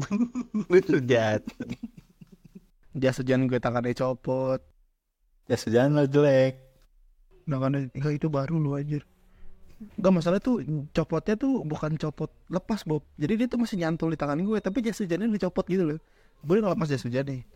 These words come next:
Speaker 2: tapi itu aja masih di tangan gue, karet-karetan itu loh. Kayak, kenapa lu masih nyantol? Aneh banget. Kayak hari ini gue melaknat tukang bajai lah. Fuck you. Gue jatuh karena dia.
Speaker 3: Tapi memang ini hari baik lo, Van Ul.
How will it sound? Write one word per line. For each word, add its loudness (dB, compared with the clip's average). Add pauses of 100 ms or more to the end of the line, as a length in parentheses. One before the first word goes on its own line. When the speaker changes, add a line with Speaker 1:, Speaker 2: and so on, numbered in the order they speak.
(160)
Speaker 2:
tapi -2
itu -2
aja 2
masih 0
di -2
tangan -2
gue, -2
karet-karetan -2
itu 0
loh. -4 (440)
Kayak, -6
kenapa -4
lu -6
masih -2
nyantol? 0 (560)
Aneh 0
banget. -2 (280)
Kayak -2
hari 0
ini 0
gue -2
melaknat -2
tukang -4
bajai 0
lah. -6 (340)
Fuck -8
you. 0 (460)
Gue 0
jatuh 0
karena 0
dia. 0 (680)
Speaker 3:
Tapi 2
memang 4
ini 4
hari 0
baik 0
lo, 2
Van -4
Ul. -4